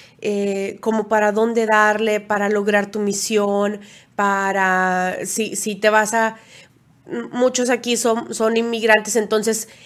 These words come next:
ese ángel del destino marcó el camino para que el día de hoy estés donde estés. ¿O qué va a suceder el día de mañana?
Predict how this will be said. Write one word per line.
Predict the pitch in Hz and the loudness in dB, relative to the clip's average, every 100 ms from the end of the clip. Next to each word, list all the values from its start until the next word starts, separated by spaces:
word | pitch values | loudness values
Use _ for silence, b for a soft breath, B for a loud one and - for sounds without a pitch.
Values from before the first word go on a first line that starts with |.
| B | B
ese | - 240 269 240 | -4 -2 0 4
ángel | 226 240 254 240 | 4 2 -2 -4
del | 220 | -2
destino | 226 226 240 233 226 240 - | -2 -2 -2 -2 -2 -4 -2
marcó | 220 214 208 208 240 240 | 2 4 2 2 4 4
el | 247 247 | 2 -2
camino | 254 247 247 240 240 | -4 0 2 2 2
para | 202 190 | 0 0
que | 208 | 0
el | |
día | 208 | 2
de | 208 | 2
hoy | 208 214 | 2 0
estés | 208 214 202 | -2 -2 -2
donde | 202 190 | -2 -4
estés. | 180 185 156 - - B B B | -6 -8 -8 -8 -12 B B B
¿O | 233 226 | -2 0
qué | 247 240 | 4 4
va | 254 | 2
a | |
suceder | 277 247 269 220 233 247 254 | -2 -2 0 2 4 4 2
el | 247 | 2
día | 226 214 | 2 2
de | 214 | 2
mañana? | 202 202 185 175 | 0 2 2 0